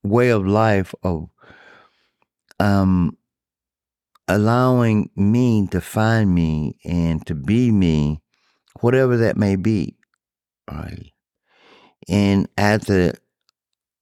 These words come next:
coming up on, on twenty-eight years of, of recovery, that I'm still teachable and I'm still willing to learn. I'm still willing to participate.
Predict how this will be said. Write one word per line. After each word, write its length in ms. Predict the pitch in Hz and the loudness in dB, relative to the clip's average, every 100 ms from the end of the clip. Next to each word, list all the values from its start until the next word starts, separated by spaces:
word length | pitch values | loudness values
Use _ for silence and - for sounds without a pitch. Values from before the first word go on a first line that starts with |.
| _ _ - - - _ _ - | _ _ -16 -16 -16 _ _ -10
coming 360 | - 131 123 113 | -2 0 2 0
up 140 | 110 - | -2 -2
on, 380 | 104 98 85 - | -2 0 -2 -2
on 260 | 98 95 85 | -2 -2 -4
twenty-eight 600 | - 120 120 110 107 92 | -4 -2 0 2 0 0
years 400 | 82 101 101 90 | 0 0 0 -2
of, 300 | - 85 76 - | -4 -6 -6 -8
of 200 | - 87 | -6 -4
recovery, 720 | 78 80 - 123 120 95 76 - - _ _ _ _ - - - | -2 -4 -4 -2 0 0 -2 -6 -20 _ _ _ _ -20 -20 -8
that 280 | 85 101 87 | -2 0 0
I'm 200 | 85 90 | 0 0
still 340 | 87 - 104 101 | 0 0 0 0
teachable 800 | - 127 120 113 87 73 69 - | -2 -2 0 -2 -6 -4 -2 -2
and 240 | 71 69 | -4 -6
I'm 180 | 67 71 | -8 -10
still 400 | - 117 113 101 | -4 -2 0 0
willing 360 | 104 101 95 | 0 0 0
to 80 | 80 | 0
learn. 520 | 78 87 104 98 82 67 | 0 0 0 0 0 -2
I'm 120 | 73 | -6
still 460 | - 110 117 110 | -4 -2 0 0
willing 320 | 98 104 90 85 | 0 0 0 -4
to 100 | - | -6
participate. 960 | 82 78 - 104 - 90 87 76 - | -6 -6 -4 -4 -2 -2 0 -2 -4